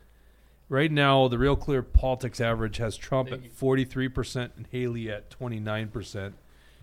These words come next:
Speaker 1: Christie at eleven. Christie's dropped out, by the way, but he's still polling at eleven. DeSantis at six and a half and Ramaswamy at five. That's the Real Clear Politics.
Speaker 2: Mm-hmm.
Speaker 1: The latest polls show, now this was closer.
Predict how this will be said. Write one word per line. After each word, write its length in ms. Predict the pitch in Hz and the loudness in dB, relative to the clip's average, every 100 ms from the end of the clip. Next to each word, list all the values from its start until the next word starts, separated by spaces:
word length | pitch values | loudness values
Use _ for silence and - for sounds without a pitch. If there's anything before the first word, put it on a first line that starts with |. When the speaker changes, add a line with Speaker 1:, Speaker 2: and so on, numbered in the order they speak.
| - | -20
Speaker 1:
Christie 420 | - 170 165 156 | -2 0 2 2
at 60 | 135 | 2
eleven. 640 | 120 127 127 120 120 123 - - | 4 6 6 4 0 -2 -8 -16
Christie's 440 | - 156 - 117 92 | -6 -4 -2 -4 -6
dropped 440 | - 135 143 - | 0 4 4 4
out, 240 | 135 117 98 | 4 4 2
by 120 | 98 | -4
the 100 | 98 | -2
way, 140 | 98 | -4
but 120 | 98 104 | -4 -8
he's 120 | 101 | -8
still 160 | 120 | -10
polling 280 | 104 123 113 | -8 -6 -6
at 60 | 113 | -6
eleven. 440 | 107 101 98 104 - - - _ - | -6 -6 -6 -10 -14 -20 -20 _ -12
DeSantis 640 | 131 120 139 139 139 127 135 | -10 -4 0 0 -2 -6 -6
at 100 | - | -8
six 280 | - 139 - | -8 -8 -6
and 100 | 113 | -2
a 20 | |
half 280 | 127 123 120 - | 0 0 -2 -10
and 220 | 117 107 | -10 -6
Ramaswamy 840 | 113 127 120 - 117 117 113 113 - | -6 -6 -6 -8 -6 -4 -4 -8 -10
at 220 | 110 104 - - - | -10 -10 -12 -12 -4
five. 300 | 110 98 95 | -2 -2 -2
That's 240 | 113 - | -6 -4
the 60 | 113 | -6
Real 160 | 113 | -6
Clear 240 | 107 117 104 | -6 -10 -8
Politics. 580 | 113 110 113 127 - - - 143 | -8 -8 -6 -8 -12 -18 -14 -10
Speaker 2:
Mm-hmm. 280 | 110 117 | -8 -6
Speaker 1:
The 60 | 110 | -4
latest 500 | 127 143 165 160 - | 0 2 2 -2 -6
polls 920 | - - 165 135 113 117 131 131 123 - - _ _ - - _ _ _ | -12 -4 -2 0 -2 -4 -8 -10 -16 -20 -20 _ _ -20 -20 _ _ _
show, 680 | - - 147 139 135 135 131 - - _ - - - _ | -16 -8 -4 0 2 0 -4 -18 -20 _ -20 -20 -20 _
now 120 | 131 | -6
this 180 | 160 208 | -4 -4
was 160 | 233 - | -4 -6
closer. 800 | - - 156 165 165 113 90 | -10 -2 0 0 -2 -6 -8